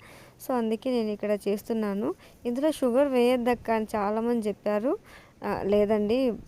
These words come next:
మరీ తీయగా, మరీ చేదుగా ఉన్నట్లు ఉంటుందన్నమాట షుగర్ వేయకుంటే. అందుకే నేను కొద్దిగా లైట్గా కొంచెం షుగర్ వేసి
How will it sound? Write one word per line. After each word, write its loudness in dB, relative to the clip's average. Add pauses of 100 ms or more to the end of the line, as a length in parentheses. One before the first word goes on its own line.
(100)
మరీ 0
తీయగా, 2
మరీ 2
చేదుగా 2
ఉన్నట్లు 2
ఉంటుందన్నమాట -2
షుగర్ 0
వేయకుంటే. -2 (500)
అందుకే 0
నేను 0
కొద్దిగా 2
లైట్గా 0
కొంచెం -2
షుగర్ -2
వేసి -2